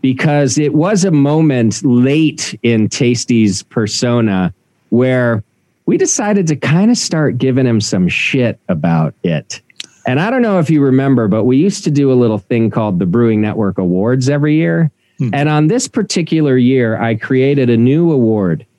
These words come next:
Speaker 1: And the award was called the Dedication to Personal Success Award.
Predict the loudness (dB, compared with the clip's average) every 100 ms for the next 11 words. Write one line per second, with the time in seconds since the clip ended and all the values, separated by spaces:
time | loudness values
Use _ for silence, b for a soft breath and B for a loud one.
0 | _ -2 0 2 0 0 0 0 -2 0
1 | 2 2 0 -6 _ _ _ _ _ -4
2 | -2 -2 -2 0 0 0 0 2 0 -2
3 | _ -6 -4 -2 -2 0 -2 -2 -4 -6
4 | -4 -4 -4 -6 -12 _ _ -6 -2 0
5 | -2 -4